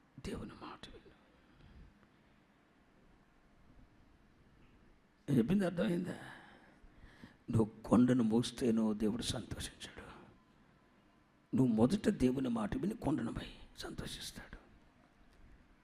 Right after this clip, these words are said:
మనుషులు సంతోషపెట్టని ప్రయత్నం చేయొద్దు.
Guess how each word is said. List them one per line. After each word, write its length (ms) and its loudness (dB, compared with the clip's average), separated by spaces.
మనుషులు 400 12
సంతోషపెట్టని 760 12
ప్రయత్నం 360 4
చేయొద్దు. 440 -4